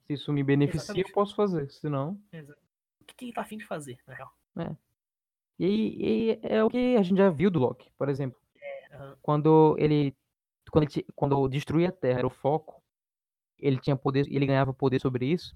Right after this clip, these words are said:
Speaker 1: porque ele tinha poder, né? Ele tava virando um deus e tal, e a gente se sujeitava a ele, os humanos se sujeitavam a ele.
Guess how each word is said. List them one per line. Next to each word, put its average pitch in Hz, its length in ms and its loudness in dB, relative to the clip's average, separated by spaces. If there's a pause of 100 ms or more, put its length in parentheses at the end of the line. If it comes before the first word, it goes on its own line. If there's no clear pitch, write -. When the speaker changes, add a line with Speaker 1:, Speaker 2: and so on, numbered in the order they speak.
Speaker 1:
porque - 140 -10
ele 190 220 -4
tinha 165 160 -2
poder, 165 300 -2
né? 123 80 -6
Ele 123 100 -10
tava 127 160 -6
virando 135 220 -6
um - 20 -8
deus 165 240 -2
e 190 160 -4
tal, 151 200 -6
e 143 80 2
a 143 60 4
gente 147 200 -2
se 147 80 -8
sujeitava 143 500 0
a 147 60 4
ele, 117 120 0
os 120 120 0
humanos 123 220 0
se - 40 -14
sujeitavam 131 400 2
a - 60 0
ele. 113 100 -6